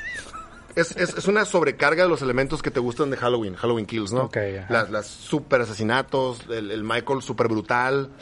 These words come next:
Speaker 1: la escena de los bomberos, el, el pueblo como que uniéndose contra él, todo eso se me hizo chingón, pero como que esta nueva vez que la vi, como que sí, ay, qué, qué mamón
Speaker 2: Nunca
Speaker 1: esto,
Speaker 2: no la he
Speaker 1: que el, el diálogo este está medio cringe, o sea, esas cosas sí salieron mucho a flote.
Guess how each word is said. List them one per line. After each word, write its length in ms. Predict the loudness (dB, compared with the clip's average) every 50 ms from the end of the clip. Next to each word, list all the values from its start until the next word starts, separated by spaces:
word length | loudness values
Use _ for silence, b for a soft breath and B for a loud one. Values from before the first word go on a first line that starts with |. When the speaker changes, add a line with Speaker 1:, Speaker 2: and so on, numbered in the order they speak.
| B B B B
Speaker 1:
la 80 | -2 -2
escena 200 | -2 -2 -2 0
de 60 | 0
los 120 | 0 0
bomberos, 760 | -2 -2 -2 0 2 4 4 6 4 4 2 2 -2 -6 -16 -18 -20 -20 B B B B B B
el, 180 | -2 -2 0 0
el 140 | -2 -4
pueblo 460 | -4 0 2 2 2 2 2 2 0 0
como 180 | 0 -4 -4
que 80 | -4 -4
uniéndose 320 | -4 -4 -4 -4 -4 -4 -4
contra 300 | -6 -6 -4 -2 0 2 2
él, 100 | 2 2
todo 120 | 2 0
eso 100 | -2 -2
se 60 | -6
me 60 | -6 -6
hizo 100 | -6 -6
chingón, 440 | -6 -2 0 2 4 2 2 0 -4 B B B B B B 0 4
pero 180 | 4 4 4
como 140 | 4 0 -4
que 80 | -4 0
esta 160 | 2 2 4
nueva 180 | 4 4 4 2
vez 140 | 0 0
que 80 | -2 0
la 100 | 0 0
vi, 180 | 0 0 -2 -2
como 220 | -2 -4 -6 -6
que 100 | -8 -8
sí, 420 | -8 -8 -6 -6 -6 -6 -8 -12 -16 -16 -14
ay, 120 | -12 -12 -12
qué, 240 | -10 -10 -10 -8 -10 -12 -14 -18 -14
qué 80 | -10 -8
mamón 240 | -6 -6 -6 -6 -6
Speaker 2:
Nunca 300 | -6 -6 -6 -4 -4 -4
Speaker 1:
esto, 20 |
Speaker 2:
no 140 | -2 -2 -2
la 180 | -2 -2 -2
he 40 | -2
Speaker 1:
que 120 | -2 -4 -4
el, 100 | -4 -6
el 100 | -6 -4
diálogo 320 | -4 -4 -2 -2 -4 -4
este 120 | -6 -8 -10
está 140 | -10 -10 -8
medio 240 | -8 -8 -10 -10 -12 -14 -14 -10
cringe, 540 | -6 -6 -4 -4 -4 -4 -4 -6 -6 -8
o 60 | -8 -8
sea, 160 | -8 -8 -8 -8
esas 160 | -10 -12 -10
cosas 460 | -8 -6 -6 -4 -6 -6 -8 -12 -16 -16 B B B B B B B -16
sí 220 | -8 -4 -2 -2
salieron 320 | 0 0 2 2 2 2 2
mucho 180 | 0 0 -2
a 20 | -2
flote. 340 | -2 -4 -6 -6 -8 -14